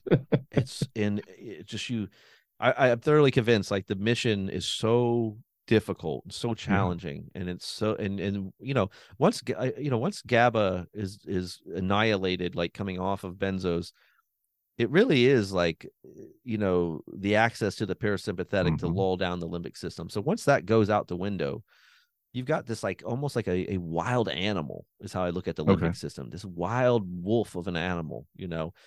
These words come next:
Speaker 2: and he's just super protective and, and super fearful and, and just ready to go off at anything. And now we don't have this ability anymore to sort of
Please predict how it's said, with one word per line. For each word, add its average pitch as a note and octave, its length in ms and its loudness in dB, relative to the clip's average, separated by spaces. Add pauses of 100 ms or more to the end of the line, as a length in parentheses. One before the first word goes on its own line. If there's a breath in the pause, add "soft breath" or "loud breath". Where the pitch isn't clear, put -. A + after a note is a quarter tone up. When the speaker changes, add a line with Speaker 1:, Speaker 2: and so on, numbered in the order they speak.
(140 soft breath)
Speaker 2:
and F2+ 120 -4
he's G2+ 180 -2
just - 220 -10
super C#3+ 320 4
protective E2+ 640 -6
and, F2+ 300 -8
and F2+ 120 -6
super B2+ 400 -6
fearful F2 600 -4
and, D2+ 120 -10
and F2+ 220 -6
just F#2+ 220 -6
ready G#2 260 0
to F#2 100 -4
go F2+ 220 -4
off F#2 220 0
at - 100 -8
anything. F2+ 480 -8 (340 soft breath)
And G2+ 140 -2
now C3+ 160 4
we D3 80 2
don't C3 80 0
have B2+ 80 -2
this A2+ 160 -6
ability G#2+ 540 -2
anymore F2+ 360 -4
to E2 120 -14
sort G2 240 -6
of E2+ 200 -6